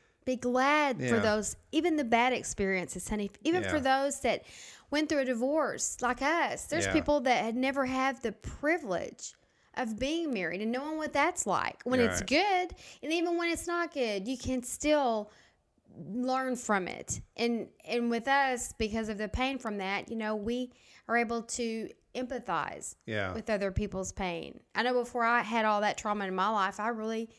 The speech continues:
Speaker 1: couldn't.
Speaker 2: Right.
Speaker 1: And I'm grateful for that. Now I understand after being on both sides of it.
Speaker 2: Oh, no. Well, you know, you, I mean, you look at Jesus, you know, when he was going through all these villages and different places as he was, uh,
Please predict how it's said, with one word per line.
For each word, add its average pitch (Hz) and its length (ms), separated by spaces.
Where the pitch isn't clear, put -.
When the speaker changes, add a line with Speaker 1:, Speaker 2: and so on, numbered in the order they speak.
Speaker 1:
couldn't. 233 440
Speaker 2:
Right. 104 360
Speaker 1:
And 226 80
I'm 233 140
grateful 202 480
for 185 140
that. 175 160
Now 196 180
I 254 40
understand 254 520
after 220 220
being 220 280
on 208 140
both 214 220
sides 240 340
of 180 140
it. - 200
Speaker 2:
Oh, 95 140
no. 90 360
Well, 143 240
you 139 140
know, 120 380
you, 139 220
I - 20
mean, 131 140
you 135 100
look 156 160
at 120 100
Jesus, 123 540
you 110 80
know, 117 220
when 113 200
he 120 160
was 113 180
going 117 260
through 113 240
all 113 100
these 107 180
villages 107 640
and 95 160
different 107 300
places 104 560
as 95 220
he 107 80
was, 98 280
uh, 110 240